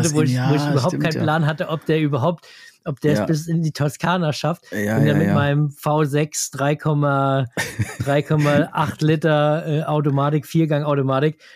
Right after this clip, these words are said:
Speaker 2: dann sozusagen. <laughs>
Speaker 1: Der hat sich übrigens immer angehört wie mein Porsche, wenn du damit gefahren bist und Sprachnachrichten geschickt hast.
Speaker 2: Brutal, die Kiste.
Speaker 1: <laughs> Ja,
Speaker 2: Bin dann mit
Speaker 1: Wahnsinn.
Speaker 2: dem Ding einmal durch Deutschland, durch die Schweiz und halb Italien bis in die Toskana runter. Er aber,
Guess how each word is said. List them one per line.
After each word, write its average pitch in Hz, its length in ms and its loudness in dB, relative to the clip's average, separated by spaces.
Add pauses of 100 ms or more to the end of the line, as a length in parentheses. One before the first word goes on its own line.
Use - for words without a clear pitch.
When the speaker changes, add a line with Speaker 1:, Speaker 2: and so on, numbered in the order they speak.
(120)
Speaker 2:
dann 135 240 2
sozusagen. 147 640 0 (420)
<laughs> 180 440 -4
Speaker 1:
Der 143 120 4
hat 160 120 0
sich 196 100 -4
übrigens 160 260 2
immer 160 180 2
angehört 156 420 2
wie 143 80 2
mein 135 260 2
Porsche, 120 560 0
wenn 104 80 2
du 107 80 2
damit 110 240 0
gefahren 107 380 0
bist 104 180 0
und 120 100 4
Sprachnachrichten 135 880 -6
geschickt 165 420 0
hast. - 60 0
Speaker 2:
Brutal, 156 280 2
die 147 140 2
Kiste. 131 480 0
Speaker 1:
<laughs> - 400 -4
Ja, - 40 0
Speaker 2:
Bin 156 140 2
dann 160 160 2
mit 139 80 2
Speaker 1:
Wahnsinn. 165 140 0
Speaker 2:
dem 170 120 0
Ding 165 160 0
einmal 156 280 0
durch 151 200 -2
Deutschland, 165 540 0
durch 165 120 0
die 147 140 0
Schweiz 156 380 0
und 139 140 0
halb 156 200 -2
Italien 151 420 2
bis 151 200 0
in 156 100 2
die 143 80 2
Toskana 156 400 0
runter. 143 240 0
Er 160 200 -2
aber, 196 360 0